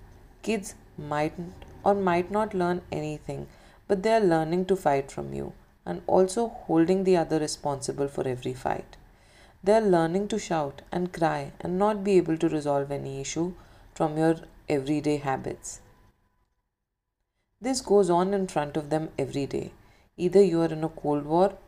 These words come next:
or a hot war, silent war or loud war. You might not know, but children do understand everything.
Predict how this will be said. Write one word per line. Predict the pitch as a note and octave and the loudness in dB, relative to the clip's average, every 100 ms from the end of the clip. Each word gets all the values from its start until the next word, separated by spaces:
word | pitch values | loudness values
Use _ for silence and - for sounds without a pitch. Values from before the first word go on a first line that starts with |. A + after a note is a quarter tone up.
| - | -4
or | G#3+ | 0
a | G#3+ | 0
hot | D#3+ C#3 - | 2 0 0
war, | C3+ - - - - - | -2 -2 -4 -16 -20 -14
silent | - C#3+ C3+ C#3+ D#3 D#3+ | -2 2 2 2 -2 0
war | E3+ G#3 - - | 2 2 0 -6
or | F#3+ | 2
loud | F#3 D3+ D3 D#3+ | 4 4 4 2
war. | C3+ C3+ - - - - _ | -2 -8 -10 -12 -20 -20 _
You | A3 | -6
might | G#3+ G3+ G#3 G#3 | 0 4 2 2
not | A#3+ A3 | -2 0
know, | F#3+ E3 F#3+ - | -2 -2 -2 0
but | G3 G3+ | 2 2
children | - G#3 A3+ A3 | 2 0 0 -2
do | F3 E3+ | 0 2
understand | F3 D3 C#3 - C3+ C3 | 0 -2 -6 -6 -6 -6
everything. | B2+ C3 B2+ C3+ C#3 | -6 -8 -8 -12 -12